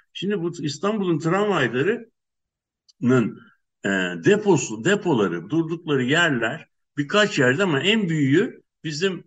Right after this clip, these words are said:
e, Şişli'de caminin arkasında bugünkü o büyük alışveriş merkezinin olduğu yer eskiden büyük bir tramvay deposu.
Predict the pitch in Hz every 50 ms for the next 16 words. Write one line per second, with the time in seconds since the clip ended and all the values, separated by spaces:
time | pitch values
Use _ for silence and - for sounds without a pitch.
0 | _ _ _ _ _ _ _ - - 60 - - - - 202 202 - - 165 139
1 | 123 117 147 175 185 170 135 131 151 147 151 156 156 160 165 180 180 160 147 139
2 | 131 135 139 120 - 131 123 143 175 160 143 147 143 139 151 147 143 143 165 151
3 | 147 139 131 139 165 175 165 151 147 139 143 147 143 - - 147 151 156 151 -
4 | - 143 131 127 131 - 127 127 165 170 - - 127 131 131 131 151 156 147 139
5 | 131 143 170 156 156 147 143 - - 139 131 151 160 151 131 135 151 170 165 -
6 | 127 151 165 160 - 135 131 127 127 131 131 131 123 104 101 95 - _ _ -
7 | - - 101